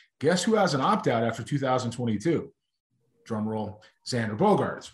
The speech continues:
right? So Xander Bogaerts has an opt-out, and Correa's in Minnesota with an opt-out. They have a chance to play their way into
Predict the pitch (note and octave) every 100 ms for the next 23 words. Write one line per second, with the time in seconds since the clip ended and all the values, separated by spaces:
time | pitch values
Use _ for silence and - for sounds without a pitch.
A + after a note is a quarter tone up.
0 | - C3+ F3+ F3+ C#3 A2+ E3+ F3+ C3 G3
1 | F#3+ E3+ E3 D#3+ C#3 C3+ D#3+ - B2 A2+
2 | G#2+ - _ - A2+ - B2 E3+ F3 D3+
3 | D3 C3 - D#3+ C#3+ A#2 B2 E3 - B2
4 | A2 G#2 D3 E3+ E3 D#3+ D3 - A2 -
5 | D#3+ F#3 E3 D3 C#3+ C3+ B2+ D#3 D#3+ B2+
6 | A2+ A2